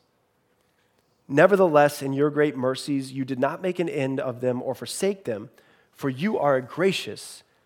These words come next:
and merciful God." Here's what's happening in the lives of these Israelites.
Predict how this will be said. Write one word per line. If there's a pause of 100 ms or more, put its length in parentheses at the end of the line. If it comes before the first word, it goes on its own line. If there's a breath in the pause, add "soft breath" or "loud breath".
(400)
and
merciful (960)
God." (3250)
Here's
what's
happening
in
the
lives
of
these
Israelites.